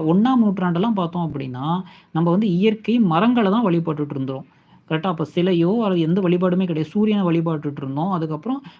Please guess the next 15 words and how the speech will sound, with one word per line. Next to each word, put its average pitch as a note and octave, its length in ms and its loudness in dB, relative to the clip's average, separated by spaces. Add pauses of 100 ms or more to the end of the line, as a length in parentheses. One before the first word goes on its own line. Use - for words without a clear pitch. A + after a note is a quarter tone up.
வேம்பு G#3+ 360 6
மரத்தை, E3 380 -2 (400)
அ, D#3+ 180 -4
அரச F3 320 0
மரத்தை E3+ 380 -2
இதெல்லாம் D#3+ 340 0
வழிபட்டுட்டு, F3 560 -2 (100)
அதுக்கப்புறம் F#3 460 -2
காலப்போக்குல F#3+ 640 0
வந்து F#3+ 240 0 (500)
இரண்டாம் G3+ 380 4
நூற்றாண்டு F#3+ 380 0
வாக்குல E3+ 320 -2
தான் A3+ 180 -2
வந்து F#3 220 0